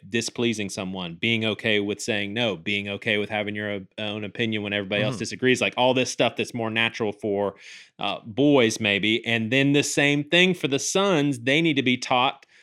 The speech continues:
Speaker 1: like, well, how does that make other people feel? Like when you did that, like, were you thinking about your sisters? Did you think about,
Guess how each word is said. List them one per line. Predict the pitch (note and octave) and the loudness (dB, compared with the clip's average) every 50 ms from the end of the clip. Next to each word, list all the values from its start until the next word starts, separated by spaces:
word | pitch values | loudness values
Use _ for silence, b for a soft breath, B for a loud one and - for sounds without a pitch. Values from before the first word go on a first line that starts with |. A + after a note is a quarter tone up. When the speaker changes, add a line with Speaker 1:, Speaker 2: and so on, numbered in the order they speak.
| b b b b _ | b b b b _
Speaker 1:
like, | - B2 B2 A#2+ - - | 0 2 2 2 2 0
well, | B2+ B2+ B2 | 0 0 0
how | - - D3+ | 2 2 2
does | C#3 C#3 B2+ | 2 4 2
that | C#3 C3 - | 2 0 2
make | C3 C3 B2 B2 | 2 0 2 2
other | C3 B2+ A#2+ A#2 | 2 0 0 0
people | A#2+ B2 G#2+ A2+ G#2 | -2 -4 -4 -4 -6
feel? | - - - B2 A2 G2+ F#2+ | -6 -2 0 2 2 2 2
Like | F#2+ G2 F#2+ - | 0 -2 -4 -4
when | A2 G#2 G#2 | -6 -6 -4
you | A2 A2+ | -4 -4
did | G2+ G2 A#2+ B2 B2 A2 G#2 | -2 0 2 2 2 2 0
that, | G#2+ G2+ F#2+ G2 - F2+ | -2 0 0 -2 -6 -6
like, | G#2 G2+ G2 - - | -4 -4 -4 -4 -4
were | G#2+ F#2+ | -6 -6
you | F2+ F#2 F2+ | -4 -6 -6
thinking | - - A2+ G#2 - C3+ C3+ D3 | 0 0 0 2 2 0 0 2
about | C#3+ D#3+ E3 D#3+ - | 0 0 0 0 -2
your | F3+ E3+ | -4 -4
sisters? | - - F#3+ F#3 - - G#3 G#3 F#3+ | -2 -2 -4 -4 -2 0 0 0 0
Did | C3+ G#2+ F#2 F3 | -2 -6 -8 -8
you | G3 F#3+ | -12 -12
think | - - A#2 A2+ A2+ | -4 -2 -2 0 0
about, | D#3 B2+ C#3 C3+ C3+ C#3 C3+ | 0 0 2 2 2 2 0